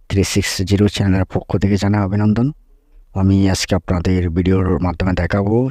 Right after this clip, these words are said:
কীভাবে আমরা পল্লী বিদ্যুৎ বিল, কীভাবে আমরা বিকাশে,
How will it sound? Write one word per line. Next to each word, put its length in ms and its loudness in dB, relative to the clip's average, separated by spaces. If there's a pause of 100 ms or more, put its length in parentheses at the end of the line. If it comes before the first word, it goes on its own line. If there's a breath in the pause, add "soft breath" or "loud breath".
কীভাবে 380 0
আমরা 440 0 (1400)
পল্লী 260 4
বিদ্যুৎ 340 2 (140)
বিল, 320 2
কীভাবে 520 0
আমরা 340 2 (160)
বিকাশে, 600 -2